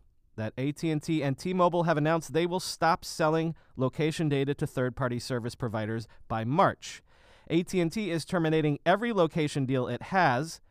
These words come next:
what Owen Williams called the nuclear option. T-Mobile said it will end location aggregation, and Verizon says it is winding down existing deals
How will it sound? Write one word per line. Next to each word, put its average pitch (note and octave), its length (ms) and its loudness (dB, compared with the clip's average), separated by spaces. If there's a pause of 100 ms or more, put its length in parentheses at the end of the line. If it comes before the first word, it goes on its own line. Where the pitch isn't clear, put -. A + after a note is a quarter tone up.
(500)
what A2+ 280 -4
Owen B2 260 0
Williams A#2 360 -4
called A#2 500 -4 (140)
the G#2+ 400 -6
nuclear D3 480 2
option. A#2+ 500 -2 (800)
T-Mobile G#3 400 2
said G3 420 4
it F#3 160 2
will F3 180 2
end F3 280 2 (280)
location D#3+ 480 0
aggregation, D#3+ 800 -2
and D#3 300 2 (160)
Verizon F3 480 2
says E3 300 0
it E3 100 0
is D#3+ 100 0
winding D#3+ 360 2
down D3 200 2
existing G3 600 -2
deals D3 500 2